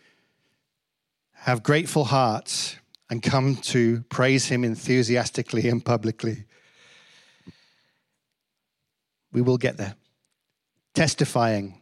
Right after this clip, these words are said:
Psalm a hundred and five, verses one and two. "Give thanks to the Lord, call upon his name, make known his deeds among the nations.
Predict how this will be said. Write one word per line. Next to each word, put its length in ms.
Psalm 320
a 40
hundred 260
and 80
five, 380
verses 320
one 160
and 100
two. 240
"Give 180
thanks 300
to 120
the 60
Lord, 360
call 240
upon 260
his 180
name, 360
make 180
known 280
his 200
deeds 420
among 260
the 100
nations. 680